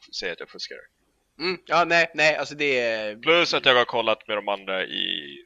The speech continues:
Speaker 1: rådet. Om det är okej.
Speaker 2: A K A oss.
Speaker 1: Ja.
Speaker 2: <laughs>
Speaker 1: Ja, jag
Speaker 2: Eh.
Speaker 1: är lite besviken att, eh, Aftonbladet inte hört av sig än.
Speaker 2: Ja,
Speaker 1: Det
Speaker 2: faktiskt.
Speaker 1: kanske kommer när jag ligger på, av del, när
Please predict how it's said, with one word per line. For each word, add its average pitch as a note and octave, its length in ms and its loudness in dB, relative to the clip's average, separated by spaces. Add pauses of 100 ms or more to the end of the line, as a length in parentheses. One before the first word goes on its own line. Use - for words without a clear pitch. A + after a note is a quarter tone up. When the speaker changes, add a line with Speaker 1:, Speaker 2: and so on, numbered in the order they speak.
Speaker 1:
rådet. F#2+ 280 -14 (1700)
Om - 60 -16 (180)
det C#3 80 -2
är C3+ 60 -4
okej. A2+ 300 -6
Speaker 2:
A - 20 -8
K G2 60 -12
A G2+ 60 -8
oss. - 260 -14 (140)
Speaker 1:
Ja. - 140 -8
Speaker 2:
<laughs> A#3 40 -2 (3000)
Speaker 1:
Ja, C3 100 4 (120)
jag E3+ 180 8
Speaker 2:
Eh. F3 60 8
Speaker 1:
är F3 40 2
lite F3+ 260 2
besviken F#3+ 460 -2
att, - 260 -2
eh, C3 460 2
Aftonbladet C3 460 -4
inte G#2 120 -8
hört G#2 100 -8
av A#2+ 120 -2
sig G#2 140 -10
än. D2+ 80 -12 (1500)
Speaker 2:
Ja, A3+ 180 8
Speaker 1:
Det C4+ 60 6
Speaker 2:
faktiskt. D3 260 2
Speaker 1:
kanske D#3+ 200 0
kommer D3+ 240 2
när B2 40 6
jag A#2+ 80 4
ligger G#2+ 140 0
på, G#2 280 -2
av G2 400 -2 (560)
del, A2 200 -6
när G#2 80 -18